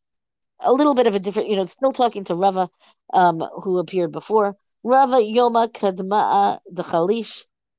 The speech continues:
Amar Lahu Lo Tiglu Le'inish. So Rava was sick, and on that first day that he got sick, he said to his family,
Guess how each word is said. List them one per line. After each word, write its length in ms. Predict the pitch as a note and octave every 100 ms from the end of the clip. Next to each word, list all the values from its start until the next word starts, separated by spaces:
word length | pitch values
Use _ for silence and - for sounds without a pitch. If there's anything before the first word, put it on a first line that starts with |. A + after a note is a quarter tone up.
| _ -
Amar 380 | E3 G3+ A3 A#3+
Lahu 380 | B3+ C#4+ C#4+ C4
Lo 380 | B3 A#3+ C4
Tiglu 520 | B3+ - G3+ A3 A3 G3+
Le'inish. 500 | E3 D#3+ - - - _ _ _
So 180 | - B3+
Rava 320 | C#4 C4+ B3+
was 200 | F#3+ D#3+
sick, 260 | - A3 G#3+ _ _ _ _ _ -
and 120 | F#3
on 80 | G3
that 220 | G3+ -
first 260 | C4+ D4 -
day 100 | F3+
that 120 | E3+
he 100 | E3
got 220 | E3 D3
sick, 160 | - F3+
he 100 | G3+
said 180 | - F#3+
to 60 |
his 120 | A3+ G#3+
family, 380 | C4 A#3+ A3